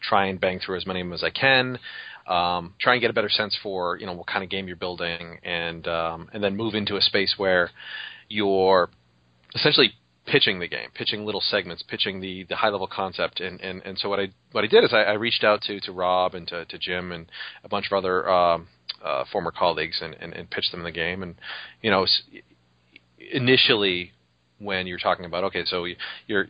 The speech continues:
it's a game where you, you play, um,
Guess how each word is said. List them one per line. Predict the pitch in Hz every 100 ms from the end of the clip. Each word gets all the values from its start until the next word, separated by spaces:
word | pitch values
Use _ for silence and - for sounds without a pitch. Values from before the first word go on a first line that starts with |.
| -
it's | 123 -
a |
game | 110 120 110
where | 101
you, | 101 117
you | 120
play, | - 117 107 101 95 - - - -
um, | 90 90 87 85